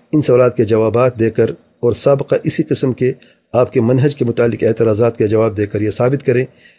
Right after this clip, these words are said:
کہ آپ بھی انہی کے پیچھے کھڑے ہیں، آگے نہیں ہیں۔ میں بھی آپ کو یہی نصیحت کرتا ہوں کہ آپ ان کے اقوال اور نصیحتوں پر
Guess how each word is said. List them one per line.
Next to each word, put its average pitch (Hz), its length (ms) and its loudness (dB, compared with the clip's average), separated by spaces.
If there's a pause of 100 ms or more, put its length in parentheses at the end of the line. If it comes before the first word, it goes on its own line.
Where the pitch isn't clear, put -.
(140)
کہ 120 80 0 (120)
آپ 123 240 2
بھی 131 240 0 (520)
انہی 127 220 2
کے 139 140 0
پیچھے 123 280 -2
کھڑے 123 260 2
ہیں، 113 180 -2 (500)
آگے 113 260 0
نہیں 101 280 -2
ہیں۔ 82 180 -12 (580)
میں 120 160 2
بھی 143 160 2
آپ 139 180 2
کو 131 80 0
یہی 120 140 4
نصیحت 131 360 0
کرتا 113 260 0
ہوں 123 140 -4 (580)
کہ - 180 -2
آپ 123 260 0 (120)
ان 143 140 2
کے 135 180 0
اقوال 123 500 2
اور 120 100 0
نصیحتوں 117 400 0
پر 110 200 -4